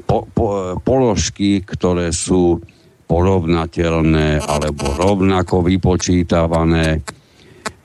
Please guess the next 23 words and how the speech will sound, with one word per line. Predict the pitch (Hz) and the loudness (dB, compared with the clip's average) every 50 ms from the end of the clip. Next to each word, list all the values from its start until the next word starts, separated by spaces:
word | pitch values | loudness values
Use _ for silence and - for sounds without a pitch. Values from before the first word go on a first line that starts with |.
| - | -8
či | - - 104 92 | -2 -2 0 0
by | 90 90 - | 2 0 0
mohli | 92 92 101 107 113 120 120 110 110 104 98 95 92 92 90 85 | 2 2 2 2 2 2 2 2 2 2 2 0 -2 -2 -4 -4
alebo | 71 80 82 80 76 78 78 | -4 -4 -4 -4 -4 -4 -4
mali | 78 80 80 87 92 104 107 110 110 107 107 101 98 101 87 82 | -2 0 0 2 2 2 2 2 2 2 2 2 2 0 0 -2
byť, | 90 82 87 90 87 82 - - 87 87 | -2 0 0 0 0 0 -2 -2 0 0
e, | 82 82 82 82 82 82 82 80 80 80 78 | 2 2 2 2 2 2 2 2 2 2 2
v | 76 76 80 80 82 85 | 2 2 2 2 2 2
nejakom | 90 87 85 80 76 - 87 80 80 82 | 2 2 0 -2 -2 0 0 2 2 2
jednom | 82 87 98 110 101 107 107 95 90 85 82 | 2 2 2 2 2 2 2 2 2 0 0
spoločnom | 80 - 95 92 92 90 - - 92 85 82 | -2 -2 -2 0 0 -2 -2 0 0 0 0
riadku. | 82 85 87 90 90 87 - - 92 87 87 85 - - - - - - - - _ - - - - - - _ - | 0 0 0 0 -2 -4 -2 -2 0 0 0 0 -4 -14 -20 -20 -20 -20 -20 -20 _ -20 -20 -20 -20 -20 -20 _ -8
E, | - 90 98 98 98 95 92 - - - - - | -6 -6 -6 -8 -10 -16 -16 -12 -12 -12 -12 -12
poviem | 151 151 156 143 127 117 | -16 -16 -14 -14 -16 -12
tak, | 117 117 113 104 87 - | -8 -6 -6 -4 -4 -4
e, | 92 87 78 85 80 | -4 -4 -2 -4 -2
môj | 80 101 110 127 156 165 156 | 0 2 2 4 4 2 2
názor | 135 117 113 107 92 98 98 92 | 2 2 2 0 2 2 0 0
v | 90 98 104 | 2 0 0
tomto | 101 95 90 | 2 0 0
smere | - 98 92 90 87 85 | 0 0 0 2 2 2
je | 82 82 82 82 | 2 2 2 2
nepodstatný. | - 87 80 - - - 78 76 - - 76 76 | 0 -2 -4 -4 -2 -2 -2 -2 0 0 0 2